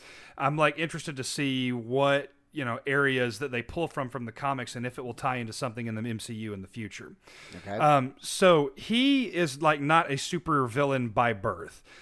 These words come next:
Speaker 1: So when he goes through this lost, he decides that bec-, that if,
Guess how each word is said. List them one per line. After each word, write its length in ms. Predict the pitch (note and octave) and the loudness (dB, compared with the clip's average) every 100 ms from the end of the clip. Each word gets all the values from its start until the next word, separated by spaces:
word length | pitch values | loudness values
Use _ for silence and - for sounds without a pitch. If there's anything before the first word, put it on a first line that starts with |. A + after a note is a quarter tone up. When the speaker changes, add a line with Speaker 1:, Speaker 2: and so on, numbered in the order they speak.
| - - | -14 -2
Speaker 1:
So 280 | - E3+ | 4 4
when 220 | D3+ D3 D3+ | 4 -2 -2
he 120 | E3 | 0
goes 320 | D#3 G#3 A3 | 4 4 4
through 140 | G#3+ | 0
this 180 | F3+ C#3+ | -2 -4
lost, 480 | C#3 D3+ E3 C#3 - | 0 2 2 0 -4
he 160 | C#3 D#3+ | -8 -6
decides 640 | C#3 - D3 C3+ C3 A#2+ | -6 0 2 2 0 -2
that 400 | C3 A#2+ A#2+ B2+ | 0 0 0 -6
bec-, 300 | B2+ - - | -10 -10 -12
that 520 | D3 C#3 C3+ C3 C3 C3+ C3 - - | -12 -6 -2 0 0 -8 -20 -20 -12
if, 340 | C#3 D3+ C3+ | -8 -6 -6